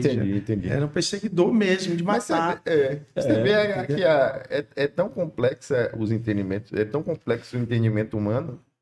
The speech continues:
Speaker 2: que você tem diversas versões. E você, sendo convertido cristão, e ele também, tem uma diferen-, uma di-,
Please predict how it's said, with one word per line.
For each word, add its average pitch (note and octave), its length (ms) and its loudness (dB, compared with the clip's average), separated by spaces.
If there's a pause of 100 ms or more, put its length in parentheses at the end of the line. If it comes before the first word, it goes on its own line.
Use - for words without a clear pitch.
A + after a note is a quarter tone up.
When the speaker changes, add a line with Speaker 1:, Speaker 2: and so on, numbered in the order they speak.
(400)
Speaker 2:
que - 80 -8
você D3 160 -4
tem E3+ 160 -4
diversas D#3 420 -2
versões. B2+ 720 -4 (540)
E D3 80 0
você, D#3 580 0
sendo A2+ 580 -2 (520)
convertido G#2+ 500 0
cristão, G#2+ 560 -4 (480)
e G#2+ 100 2
ele G#2 200 2
também, G#2 520 -2 (840)
tem C#3 100 2
uma C#3+ 120 0
diferen-, B2+ 420 -2
uma A#2+ 180 -2
di-, A#2 220 -8